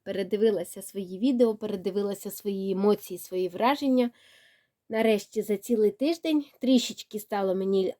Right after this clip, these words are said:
ліпше у здоров'ї, і я вирішила, що треба таки закінчити відео і підвести підсумки. Як ви чуєте, голос ще не дуже, а, восстановився,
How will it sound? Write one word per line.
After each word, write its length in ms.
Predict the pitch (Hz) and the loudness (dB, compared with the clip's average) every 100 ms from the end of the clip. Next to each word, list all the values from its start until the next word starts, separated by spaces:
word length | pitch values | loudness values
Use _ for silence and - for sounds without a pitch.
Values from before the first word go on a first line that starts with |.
| - - | -14 -4
ліпше 460 | 214 226 - 202 185 | 2 2 0 -4 -4
у 380 | 190 190 175 | 0 0 0
здоров'ї, 720 | 165 - 180 277 381 311 294 - | -2 -4 4 4 4 0 -2 -4
і 380 | 208 226 277 262 | -2 2 2 2
я 220 | 190 185 | 2 2
вирішила, 600 | 190 208 208 - 196 190 | 2 2 0 -4 -6 -6
що 180 | - 185 | -8 -12
треба 360 | - 208 202 180 | -2 -2 0 -4
таки 320 | 180 - 185 | -8 -6 -4
закінчити 640 | 190 - 220 202 208 - 180 | -4 -2 -4 -2 -6 -6 -2
відео 400 | 240 262 294 294 _ _ _ _ | 2 4 2 0 _ _ _ _
і 80 | 233 | -10
підвести 560 | 202 190 196 208 - 233 | -6 -6 -4 -6 -4 -8
підсумки. 760 | - 196 - 170 175 - 165 - - | -6 -12 -12 -14 -16 -12 -14 -14 0
Як 260 | 226 226 | 2 2
ви 100 | 233 | -2
чуєте, 380 | - 220 208 196 | -4 -2 -2 -4
голос 360 | 190 214 190 185 | 0 2 2 -4
ще 300 | - 202 185 | -4 -2 -2
не 200 | 190 190 | -4 -2
дуже, 480 | 208 208 196 185 - | -2 0 -2 -4 -8
а, 420 | - 190 185 175 170 - 226 | -12 -8 -6 -8 -10 -14 -8
восстановився, 920 | 196 202 208 190 196 320 - 320 | -8 -6 -4 0 2 2 0 -6